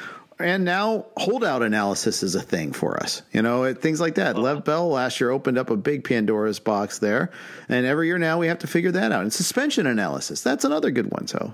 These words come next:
Speaker 1: yeah, it's, it's always fun. Um, so yeah, that's good to know. Good to know. Uh, one other quick note: already knocked out of your survivor pool?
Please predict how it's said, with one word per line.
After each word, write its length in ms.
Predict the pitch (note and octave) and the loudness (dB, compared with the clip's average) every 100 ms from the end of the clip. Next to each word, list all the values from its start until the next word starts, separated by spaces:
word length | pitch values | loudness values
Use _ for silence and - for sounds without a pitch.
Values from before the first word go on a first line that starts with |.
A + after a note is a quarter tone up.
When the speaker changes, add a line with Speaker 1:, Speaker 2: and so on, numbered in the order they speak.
| - | -2
Speaker 1:
yeah, 100 | - | -2
it's, 260 | - - - | -4 -6 -4
it's 180 | - C3+ | -2 0
always 280 | C#3 B2 | 0 0
fun. 260 | - D#2+ - - - - - - | -2 -4 -6 -12 -14 -14 -10 -2
Um, 440 | C3 B2+ B2+ B2 | 0 2 0 -2
so 220 | - B2 - | -2 0 2
yeah, 200 | G#3+ A3 - | 0 0 -2
that's 160 | A#2 | 0
good 120 | - | 0
to 60 | C4+ | 0
know. 200 | C#4 F3 - | 0 -2 0
Good 140 | - | 0
to 40 | G2 | 2
know. 180 | - - - - | 0 -2 -14 -4
Uh, 120 | F3 | -2
one 200 | F#3+ B3+ | 0 0
other 180 | C#4 B3+ | 0 -2
quick 240 | - B3 B3 | 0 0 2
note: 240 | D3 - - | 0 -2 -16
already 400 | - G3+ C4 C4+ | -4 0 0 0
knocked 280 | C4 C4+ C4 | 0 0 0
out 140 | C4 C4 | 0 2
of 60 | |
your 120 | B3+ | 2
survivor 480 | A#3+ A#3+ B3 C4 C4+ | 2 0 2 0 0
pool? 400 | - C#4 C#4+ B3+ | 0 0 0 -2